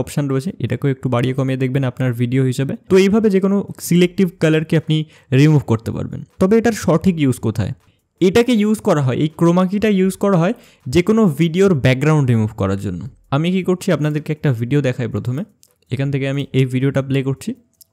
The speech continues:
এই যে ভিডিওটা দেখতে পাচ্ছেন, এই ভিডিওটা আগে দেখুন। এই ভিডিওটা দেখে কি মনে হচ্ছে? এই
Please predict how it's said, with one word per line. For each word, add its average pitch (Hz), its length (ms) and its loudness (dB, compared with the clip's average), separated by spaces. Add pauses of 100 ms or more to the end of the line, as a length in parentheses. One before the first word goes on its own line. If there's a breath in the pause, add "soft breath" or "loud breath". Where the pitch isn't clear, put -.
(580)
এই 208 160 6
যে 247 60 6 (120)
ভিডিওটা 202 360 4
দেখতে 185 180 -2
পাচ্ছেন, 208 220 0 (100)
এই 170 140 4
ভিডিওটা 175 300 2
আগে 170 160 2
দেখুন। 208 160 -2 (300)
এই 208 80 6 (100)
ভিডিওটা 214 360 2
দেখে 196 220 4
কি 202 140 2
মনে 165 180 4
হচ্ছে? - 180 -4 (240)
এই 196 60 4